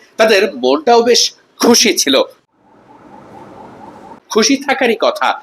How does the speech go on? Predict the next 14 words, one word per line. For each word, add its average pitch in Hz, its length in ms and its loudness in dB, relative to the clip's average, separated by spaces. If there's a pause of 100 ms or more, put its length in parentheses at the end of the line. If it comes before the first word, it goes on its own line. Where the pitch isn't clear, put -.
(120)
এই 139 200 2
সিলেটেই 170 500 2
তো 202 240 -2 (240)
বাংলাদেশকে 208 600 0
টেস্টে 185 480 -2
হারিয়েছিল 143 520 0 (460)
জিম্বাবুয়ে, 165 580 0 (160)
এখন 143 340 -2
থেকে 226 240 0
প্রায় 180 300 0 (260)
সাত - 520 0
বছর 143 380 2
আগের 143 300 2
কথা। - 340 0